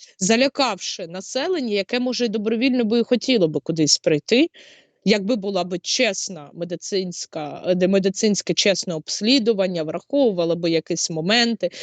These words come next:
був би нормальний би рекрутинг, був би, було би нормальне розподілення по підрозділам. Ну, коротше, оця вся історія.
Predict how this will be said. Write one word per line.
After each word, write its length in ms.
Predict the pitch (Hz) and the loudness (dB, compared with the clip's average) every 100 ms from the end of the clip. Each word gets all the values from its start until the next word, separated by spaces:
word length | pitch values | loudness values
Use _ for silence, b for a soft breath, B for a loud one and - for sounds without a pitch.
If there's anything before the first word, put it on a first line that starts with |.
| B - | B 2
був 160 | 277 | 2
би 160 | 214 208 | 4 0
нормальний 480 | 185 214 240 208 175 | 0 -2 -2 -2 -2
би 140 | 165 | -2
рекрутинг, 680 | 156 - 233 240 180 170 151 | -4 -2 -2 0 -2 -4 0
був 200 | 214 233 | 0 4
би, 160 | 196 | 2
було 380 | 180 185 196 240 | 4 4 6 6
би 120 | 202 | 4
нормальне 480 | 190 190 247 294 208 | 2 4 2 2 0
розподілення 680 | 185 - 185 180 214 175 160 | -2 -6 -6 -2 -2 0 -2
по 140 | - | -4
підрозділам. 840 | 175 175 185 254 214 175 160 151 202 | -2 2 6 6 6 2 -4 -2 0
Ну, 100 | 285 | 2
коротше, 460 | 294 175 139 - | 4 4 2 -2
оця 240 | 156 - 226 | -2 0 0
вся 200 | - 190 | 0 0
історія. 420 | 175 - 131 | -2 -6 -10